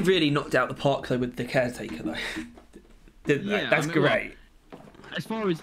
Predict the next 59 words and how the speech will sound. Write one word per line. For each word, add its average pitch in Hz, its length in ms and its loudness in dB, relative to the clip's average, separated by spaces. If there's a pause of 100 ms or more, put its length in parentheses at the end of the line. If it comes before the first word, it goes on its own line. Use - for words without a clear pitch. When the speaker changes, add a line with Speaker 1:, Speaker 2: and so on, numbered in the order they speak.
Speaker 2:
it 156 160 -4
ending, 127 540 -2
it, 123 160 -6
like, 131 160 -10
falling 180 480 0
down 110 440 -4
looks - 220 -10 (100)
awesome. 107 560 -10 (220)
Its 117 320 -16
explosion, 151 1040 -4
I 117 80 -10
could - 160 -8
do 139 140 -2
with 117 120 -4
it 117 140 -6
launching 117 340 -8
people 104 300 -10
further, 113 560 -8
if - 100 -18
anything. 202 200 -2
Speaker 1:
Oh, 180 120 4
if 160 100 0
you 262 80 4
Speaker 2:
And - 60 0
Speaker 1:
stand 196 300 2
Speaker 2:
then 123 80 -4
Speaker 1:
in 202 120 4
Speaker 2:
the 131 120 0
Speaker 1:
it, 98 60 -4
Speaker 2:
whole 135 80 0
Speaker 1:
it's - 320 -6
a - 40 -20
different 131 380 -6
story. 135 400 -4 (180)
<laughs> - 500 -16
But 240 80 6
the 247 80 2
whole 262 160 4
Speaker 2:
Right, 214 80 2
Speaker 1:
thing, 208 200 4
Speaker 2:
yeah. - 200 -8
Speaker 1:
the 185 100 6
whole 190 340 2
Speaker 2:
The, - 80 0
Speaker 1:
thing, 135 380 0
because 147 240 -2
Speaker 2:
the 143 60 -2
Speaker 1:
it's 139 80 0
like 151 120 2
it - 60 -10
Speaker 2:
opening 160 160 4
Speaker 1:
explodes 147 520 0
and - 100 -6
it 147 100 0
Speaker 2:
of - 60 -12
the - 120 -4
Speaker 1:
slowly 151 400 4
Speaker 2:
vault. 143 160 4
Speaker 1:
opens, 135 640 0